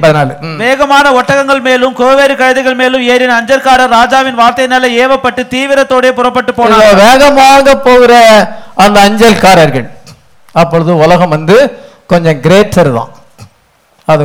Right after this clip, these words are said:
Speaker 1: குதிரையில போய் சொல்றதுக்கு அவங்க எவ்வளவு நாள் ஆயிருக்கும்? நூத்தி இருபத்தேழு நாடுகளுக்கும் இப்போ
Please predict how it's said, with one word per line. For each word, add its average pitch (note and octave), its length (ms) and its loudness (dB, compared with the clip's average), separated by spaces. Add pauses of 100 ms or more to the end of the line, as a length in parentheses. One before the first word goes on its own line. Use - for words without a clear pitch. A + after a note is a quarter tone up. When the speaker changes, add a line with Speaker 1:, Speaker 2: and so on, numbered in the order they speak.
Speaker 1:
குதிரையில D3+ 400 2
போய் D#3+ 220 -2
சொல்றதுக்கு C#3+ 580 -4 (600)
அவங்க D#3+ 220 0 (120)
எவ்வளவு D3 300 0
நாள் C#3+ 240 2
ஆயிருக்கும்? A#2+ 400 -6 (960)
நூத்தி E3+ 280 -4
இருபத்தேழு C#3 520 0
நாடுகளுக்கும் F3 580 0 (440)
இப்போ G3+ 140 -2